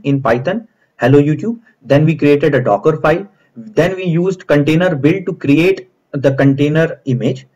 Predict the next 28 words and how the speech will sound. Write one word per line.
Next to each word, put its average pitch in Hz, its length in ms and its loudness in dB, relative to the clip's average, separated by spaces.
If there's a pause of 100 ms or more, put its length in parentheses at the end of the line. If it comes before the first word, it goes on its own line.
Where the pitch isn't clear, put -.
(220)
We 135 140 2
pushed 220 440 0
that 170 220 2
container 156 520 0
image 147 300 0
onto 131 340 0
the 139 120 2
container 127 420 0
registry, 113 560 -6 (320)
and 139 260 2
then 143 400 0 (140)
we 160 380 -2 (180)
deployed 147 580 2
it 175 280 -2
on, 147 340 0 (380)
uh, 139 180 4
Google 156 420 2
Cloud 131 340 2
Run - 200 -12 (400)
as 135 200 2
a 151 40 4
single 151 380 0
standalone 131 760 2
container 117 580 -2
application. 104 600 -10 (1000)
But - 400 0 (140)
this 196 300 -2
time 135 420 0